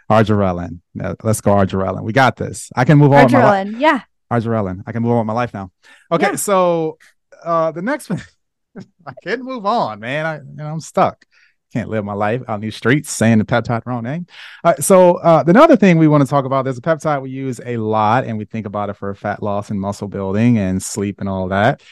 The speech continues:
Speaker 1: If you're in the peptide world, you probably know these peptides as G H R Ps, A K A C J C twelve ninety-five, ipamorelin, ibutamoren, tesamorelin. I think, am I missing one? I think those are big four, right?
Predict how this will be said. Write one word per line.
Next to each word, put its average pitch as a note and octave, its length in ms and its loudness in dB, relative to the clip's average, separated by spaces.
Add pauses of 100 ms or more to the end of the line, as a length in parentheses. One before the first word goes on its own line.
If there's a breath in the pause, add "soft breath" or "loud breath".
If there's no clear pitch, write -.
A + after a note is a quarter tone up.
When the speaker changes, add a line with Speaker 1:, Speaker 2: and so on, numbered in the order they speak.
(320 loud breath)
Speaker 1:
If G#2+ 280 -2
you're G#2 240 2
in A2 220 0
the G2+ 60 2
peptide G#2 460 -4
world, G#2 460 -4
you G2+ 160 -8
probably A#2+ 720 -2
know A2+ 200 0
these G#2+ 180 -8
peptides G2 640 -6
as F#2 120 -4
G G2 240 -8
H F#2+ 180 -8
R G2 160 0
Ps, G2+ 460 -2
A G2 160 -6
K - 180 -4 (380)
A B2 40 0
C A2+ 220 0
J G2 160 2
C G#2+ 240 -2
twelve G2+ 260 0
ninety-five, G2+ 720 2 (380)
ipamorelin, G#2 760 -2 (400 soft breath)
ibutamoren, G2 800 -2
tesamorelin. G2 920 -12 (360)
I G2 60 -16
think, G2 80 -12
am - 0 -
I F#2+ 60 -12
missing G#2 340 -8
one? G#2 420 -6 (180)
I A#2 40 -6
think A2+ 100 -2
those F#2+ 140 -8
are - 20 -10
big F2+ 160 -10
four, - 340 -12
right? - 200 -12